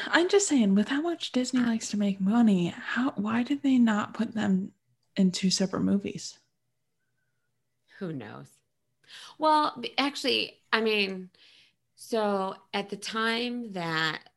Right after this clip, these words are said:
Speaker 2: this was made, it was, like, earlier Disney, you know, they
Speaker 1: Yeah.
Speaker 2: weren't really doing sequels like they do now for everything.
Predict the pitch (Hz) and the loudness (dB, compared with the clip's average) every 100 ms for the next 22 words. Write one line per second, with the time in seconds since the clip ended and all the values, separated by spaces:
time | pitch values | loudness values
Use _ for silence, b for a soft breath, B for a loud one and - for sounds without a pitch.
0 | - 185 - 170 156 175 277 170 147 - | -16 -16 -14 -14 -10 -6 -2 -2 -2 -4
1 | 170 170 147 143 - 180 214 190 151 123 | -10 -8 -10 -10 -8 -6 -4 -6 -6 -8
2 | 120 156 - 151 143 135 - 165 - _ | -12 -14 -10 -10 -10 -14 -14 -18 -20 _
3 | - 165 156 143 170 180 - 185 - 180 | -8 -2 0 0 0 0 0 -2 -4 -4
4 | 185 170 147 139 175 170 147 143 135 - | -4 -4 -6 -6 -4 -2 -4 -6 -12 -20
5 | - 233 226 - 127 113 - 127 139 139 | -14 -12 -12 -12 -12 -14 -14 -14 -12 -14
6 | 135 139 143 147 127 139 - - 135 131 | -12 -10 -6 -6 -8 -12 -14 -10 -10 -12
7 | 123 139 131 131 139 135 175 | -14 -16 -16 -14 -12 -10 -12